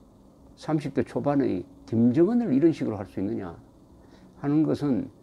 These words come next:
정말 트럼프가 누구의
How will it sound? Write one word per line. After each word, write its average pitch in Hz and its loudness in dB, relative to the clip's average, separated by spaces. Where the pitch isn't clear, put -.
정말 160 2
트럼프가 131 0
누구의 135 4